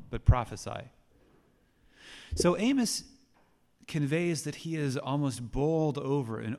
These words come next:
overwhelmed by this message from God, which is as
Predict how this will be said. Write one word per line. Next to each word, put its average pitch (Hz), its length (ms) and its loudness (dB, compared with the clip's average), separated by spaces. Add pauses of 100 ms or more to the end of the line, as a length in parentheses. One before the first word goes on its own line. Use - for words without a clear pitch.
overwhelmed 127 880 -2
by 113 180 -2
this 113 220 -6
message 120 460 -4
from 104 220 -8
God, 101 400 -6
which 127 240 -8
is 127 300 -6 (680)
as 120 460 -2